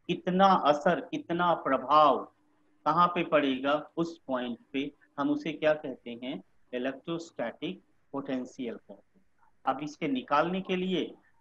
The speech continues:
आपको याद है ना कि जब हम electric field का भी कुछ ऐसा ही था कि एक charge दूसरी जगह पे कितना असर छोड़ेगा,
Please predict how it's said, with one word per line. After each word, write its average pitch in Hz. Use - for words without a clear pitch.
आपको 131
याद 160
है 196
ना 240
कि 175
जब 156
हम 165
electric 147
field 202
का 190
भी 196
कुछ 190
ऐसा 160
ही 151
था 147
कि 135
एक 165
charge 147
दूसरी 139
जगह 139
पे 147
कितना 139
असर 127
छोड़ेगा, 113